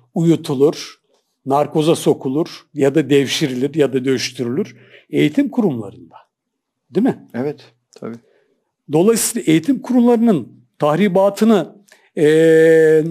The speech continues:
Speaker 1: panzehiri olabilecek yegane müessese ailelerdir. İşte bu da bilindiği için aileler üzerindeki saldırıları, operasyonları zaten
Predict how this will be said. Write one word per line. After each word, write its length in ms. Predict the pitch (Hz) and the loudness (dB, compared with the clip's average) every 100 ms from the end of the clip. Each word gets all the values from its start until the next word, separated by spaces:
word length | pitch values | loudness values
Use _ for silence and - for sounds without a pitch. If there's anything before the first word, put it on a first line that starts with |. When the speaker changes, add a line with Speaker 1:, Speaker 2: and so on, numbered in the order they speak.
| 165 | -8
Speaker 1:
panzehiri 500 | - 160 160 175 196 | -2 -2 2 0 2
olabilecek 680 | 247 202 180 160 165 156 156 | 2 2 2 2 0 -2 0
yegane 440 | 233 175 180 170 | 0 2 0 0
müessese 680 | 160 156 143 - 131 208 214 _ _ | 0 0 0 -2 -2 -2 -4 _ _
ailelerdir. 960 | 151 170 190 208 254 233 123 - - _ _ _ _ _ _ _ | -2 0 2 2 0 -2 -6 -14 -16 _ _ _ _ _ _ _
İşte 280 | - - 151 | -8 -4 0
bu 120 | 254 | 2
da 120 | 254 | 4
bilindiği 420 | 202 180 170 240 | 4 2 2 2
için 260 | 233 - 135 | 2 0 -4
aileler 460 | 135 147 175 226 269 | 0 0 2 2 0
üzerindeki 880 | 214 185 165 147 131 120 135 113 110 - _ _ _ _ _ _ _ _ _ | 0 0 0 0 -2 -2 -2 -2 -8 -20 _ _ _ _ _ _ _ _ _
saldırıları, 720 | - - 165 175 190 185 202 214 | -8 -2 0 0 0 2 2 4
operasyonları 840 | 165 - 180 160 - 185 202 214 | 2 2 2 0 0 -2 0 0
zaten 640 | 147 151 151 190 202 233 | 2 0 0 -2 -4 -12